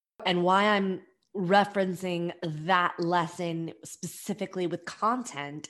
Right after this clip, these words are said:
is that we wanna be able to look at our content objectively and really ask ourselves, "Is this content good?"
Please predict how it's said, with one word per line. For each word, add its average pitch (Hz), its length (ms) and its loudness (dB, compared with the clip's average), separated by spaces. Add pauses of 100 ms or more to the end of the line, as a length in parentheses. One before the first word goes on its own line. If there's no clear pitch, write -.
is 196 240 -4
that 208 260 2 (580)
we 220 280 6
wanna 339 300 4
be 214 220 2
able 220 200 4
to 226 160 -2
look 190 500 -2
at 196 200 2
our 175 180 0
content 170 760 -4 (120)
objectively 202 1160 -4
and 175 420 -4
really 214 500 0
ask 196 340 0
ourselves, 175 600 -2 (200)
"Is 247 340 0
this 226 300 -4
content 190 800 -6
good?" 202 400 4